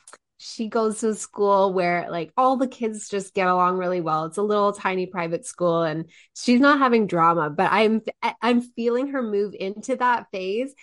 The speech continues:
And I'm, like, having flashbacks to my own.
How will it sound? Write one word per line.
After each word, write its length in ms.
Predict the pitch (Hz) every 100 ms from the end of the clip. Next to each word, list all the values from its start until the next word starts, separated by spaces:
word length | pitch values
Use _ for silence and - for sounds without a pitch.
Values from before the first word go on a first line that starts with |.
| - _
And 120 | 208
I'm, 200 | 196 196
like, 280 | 208 196 196
having 300 | 220 190 220
flashbacks 760 | - 180 240 - 185 214 233 -
to 120 | 277
my 180 | 240 226
own. 500 | 180 170 180 226 262